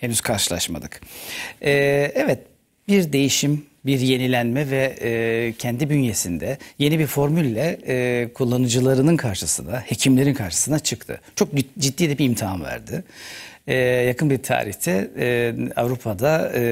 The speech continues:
Barcelona'da bir lansman yapılarak Türkiye'nin de bulunduğu, dünya genelinde kırk ayrı ülkede, e, kullanıcılarıyla buluşan, e, bu ürün, e,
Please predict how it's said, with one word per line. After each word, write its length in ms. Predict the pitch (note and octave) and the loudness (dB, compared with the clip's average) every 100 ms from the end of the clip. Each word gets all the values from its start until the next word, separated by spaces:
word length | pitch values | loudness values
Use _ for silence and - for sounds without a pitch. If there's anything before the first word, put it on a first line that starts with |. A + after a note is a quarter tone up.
| A2+ A2 G#2+ G2+ G2 F2+ F2+ | 2 0 0 0 -2 -2 -2
Barcelona'da 680 | G#2+ G#2+ B2 B2+ A#2 A2 C#3+ | -2 -2 -2 -2 -2 -4 -2
bir 160 | B2+ C3 - - C3+ | -2 -4 -8 -8 -2
lansman 420 | B2+ - C#3+ C#3 | -2 0 2 2
yapılarak 520 | A#2 A#2 D3 A2+ C#3 - | 0 0 0 0 -2 -2
Türkiye'nin 920 | - C3+ - A#2+ B2+ C3 C3 F3 F3 | -2 -2 0 2 2 0 2 4 4
de 140 | B2 F#2 | 2 -4
bulunduğu, 540 | F2 E2 E2+ A2+ F#3 - - _ | -6 -6 -4 -2 -2 -4 -20 _
dünya 300 | B2 C3+ C#3 | 0 2 2
genelinde 440 | B2+ A#2+ A#2 A#2+ | 0 -2 0 -2
kırk 340 | B2 C#3 - - _ | -2 -4 -6 -14 _
ayrı 240 | C#3 B2 | 0 2
ülkede, 500 | C#3+ B2+ A2 A#2 B2 - - _ | 0 -2 -2 -2 -2 -4 -18 _
e, 200 | B2+ A2+ | -2 -2
kullanıcılarıyla 1500 | A2 - A#2+ B2+ C#3 C3+ C3+ - - C3+ B2 B2+ C3 A#2+ G#2 | -2 -2 0 2 4 4 0 -2 -10 -2 2 2 2 0 -2
buluşan, 460 | B2 A#2 D#3 E3 F3+ _ - | -2 0 2 0 -2 _ -4
e, 380 | B2 B2 A#2+ A#2 | 0 2 2 2
bu 160 | C3+ G#3 | 2 0
ürün, 300 | G2+ A#2+ D#3 - - | 0 -2 -4 -10 -18
e, 420 | - A#2+ A#2+ A#2 | -6 -2 0 -2